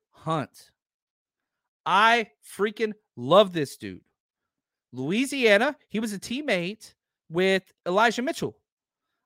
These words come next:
um, who's a guard. He's a guard tackle. He can play everything. He's their starting left guard. He w-, he could start right tackle for us. He's incredible. I, I don't know if they trade him. He's still on his rookie deal. He's three point eight million. Uh,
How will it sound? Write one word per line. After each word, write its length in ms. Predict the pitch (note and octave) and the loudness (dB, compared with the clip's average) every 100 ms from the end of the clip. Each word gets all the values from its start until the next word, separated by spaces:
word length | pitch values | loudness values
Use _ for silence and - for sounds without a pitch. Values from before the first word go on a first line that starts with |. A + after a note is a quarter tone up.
| - | -6
um, 600 | D3+ D3 C#3 B2+ G#2+ F#2+ - | 0 2 0 -2 -6 -12 -10
who's 220 | D3+ D#3+ | -6 -6
a 40 | C#3 | -4
guard. 460 | - G3 B3 A3+ | 2 6 6 4
He's 200 | D#3+ F3+ | 0 -8
a 40 | B2+ | -4
guard 380 | D#3 G3+ A3+ | 0 0 0
tackle. 400 | - G#3 G3 G3+ | 2 2 2 2
He 80 | G3 | 0
can 140 | - B2 | -2 -6
play 260 | F3+ F#3+ | -2 2
everything. 300 | F3+ F3 F3 | 0 -2 -8
He's 180 | D#3+ - | -8 -12
their 80 | C#3 | -16
starting 460 | - G3 G3 D3+ | -2 0 0 0
left 240 | B2 C#3+ - | -2 -2 -2
guard. 340 | E3 G3 G#3+ - _ _ _ _ _ _ _ _ _ - | 0 0 -2 -10 _ _ _ _ _ _ _ _ _ -18
He 120 | C3+ G#3 | -8 0
w-, 180 | G3+ | 0
he 120 | D#3+ G3+ | 0 -2
could 180 | G#3+ | -4
start 240 | - F#3+ D#3+ | -2 0 2
right 180 | D#3+ C#3 | 0 0
tackle 300 | D3 A#2 A2 | -2 -4 -8
for 180 | G2+ | -14
us. 220 | F2 - - _ _ _ _ _ _ _ - | -16 -18 -20 _ _ _ _ _ _ _ -10
He's 220 | F3+ F3 | -6 -4
incredible. 580 | D#3 - C3+ G#2+ F2+ - _ _ _ - | -6 -4 -2 -2 -8 -20 _ _ _ -12
I, 120 | A#2 - | -10 -4
I 140 | C#3+ | -2
don't 200 | E3+ G3 | 0 0
know 100 | F#3+ | 0
if 100 | F#3+ | 0
they 140 | F3 C#3+ | -2 -4
trade 220 | F3 E3 | -2 -2
him. 80 | E3 | -2
He's 120 | C#3 | -6
still 200 | F3 E3 | -6 -4
on 120 | D#3 | -4
his 160 | B2+ C3 | -4 -4
rookie 260 | C#3+ B2 | -6 -6
deal. 320 | A2+ A#2+ C3+ | -10 -4 -2
He's 140 | C3 - | -2 -6
three 220 | D3 D3 | -8 -8
point 220 | D3 C#3 | -4 -4
eight 160 | C3+ A#2 | -4 -4
million. 440 | B2+ C#3 C#3+ C#3+ - _ _ | -4 -2 -4 -6 -12 _ _
Uh, 320 | A2+ A#2 A#2+ | -6 -2 -2